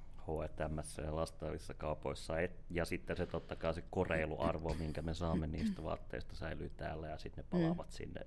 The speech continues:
Speaker 1: sinne niinku tota, ha-, hautuumaalle
Speaker 2: Mm.
Speaker 1: ikään kuin.
Speaker 2: Mm-mm.
Speaker 1: No, miten, miten me ollaan päädytty tällaiseen järjestelmään, että jos kuitenkin, jos miettii tätä niinku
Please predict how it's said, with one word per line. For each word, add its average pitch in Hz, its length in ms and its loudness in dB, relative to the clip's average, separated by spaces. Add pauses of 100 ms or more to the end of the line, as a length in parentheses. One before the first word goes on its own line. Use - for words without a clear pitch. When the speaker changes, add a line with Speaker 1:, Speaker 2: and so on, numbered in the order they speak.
(120)
Speaker 1:
sinne - 300 -8
niinku - 340 -6
tota, - 300 -8 (1080)
ha-, - 160 -8
hautuumaalle 80 920 2 (180)
Speaker 2:
Mm. 220 180 10
Speaker 1:
ikään 185 220 8
kuin. - 140 -8 (200)
Speaker 2:
Mm-mm. 208 360 6 (1200)
Speaker 1:
No, - 300 8
miten, 101 400 8 (160)
miten 98 260 2
me 90 100 6
ollaan 82 220 6
päädytty 80 440 4 (420)
tällaiseen 80 460 2
järjestelmään, 78 840 0
että - 300 -6
jos 80 160 -4
kuitenkin, 80 640 -2 (1080)
jos - 140 -8
miettii 87 360 2
tätä 85 260 2
niinku 85 300 2